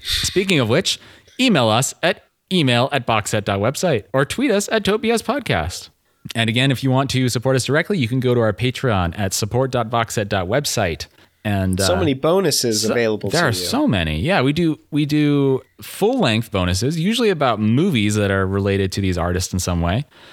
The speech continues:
Speaker 1: Um, but those are harder to find time for. So we also have a weekly mini show called What's in the Box Weekly.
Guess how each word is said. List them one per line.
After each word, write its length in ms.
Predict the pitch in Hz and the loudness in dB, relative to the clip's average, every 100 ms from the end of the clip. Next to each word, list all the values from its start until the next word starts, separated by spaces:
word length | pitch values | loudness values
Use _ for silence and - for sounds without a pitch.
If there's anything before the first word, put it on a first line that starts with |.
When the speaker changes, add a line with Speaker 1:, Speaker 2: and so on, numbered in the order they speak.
| - - - | -20 -14 -4
Speaker 1:
Um, 280 | 107 104 101 | 0 2 0
but 120 | 110 | 0
those 180 | 160 185 | 0 0
are 120 | 151 | 0
harder 460 | - 147 147 147 139 | -2 0 0 2 0
to 140 | - | -2
find 380 | - 117 107 98 | -2 0 0 0
time 320 | - 226 311 | -2 -2 0
for. 380 | 190 95 92 120 | 0 0 0 0
So 460 | - 135 131 127 127 | 0 2 2 2 0
we 260 | 113 165 | -2 -2
also 340 | 156 143 - 131 | 0 -2 0 0
have 300 | 113 104 98 | 0 0 -2
a 240 | 110 101 | -2 0
weekly 520 | 101 170 185 156 151 147 | 0 -4 -4 -2 0 0
mini 320 | 165 277 190 | 0 2 2
show 400 | - 110 107 175 | 2 2 2 0
called 260 | 147 147 | 0 0
What's 240 | 123 117 127 | 0 0 0
in 60 | |
the 60 | 151 | 0
Box 260 | 170 170 202 | 0 0 -2
Weekly. 520 | 262 180 147 98 | -2 0 0 0